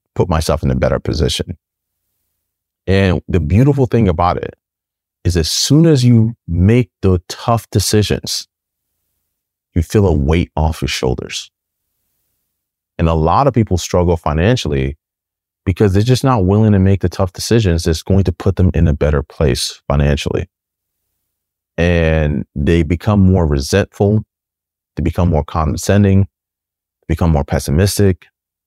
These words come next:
and it just down spirals where it's like they're looking and they're playing victims and they're looking for somebody to blame for the fact that they just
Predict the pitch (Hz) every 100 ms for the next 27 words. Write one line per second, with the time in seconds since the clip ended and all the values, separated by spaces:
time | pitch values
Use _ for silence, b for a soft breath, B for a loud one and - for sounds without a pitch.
0 | _ _ 80 76 69 80 - - - 78
1 | 80 85 92 - 80 78 80 76 76 80
2 | 78 - 76 80 78 78 85 87 90 87
3 | 85 - 78 73 - 85 76 67 82 -
4 | 82 78 73 71 71 73 82 85 80 -
5 | - 78 73 71 67 71 71 71 71 -
6 | _ _ _ - 80 78 92 95 - 73
7 | 82 80 80 71 -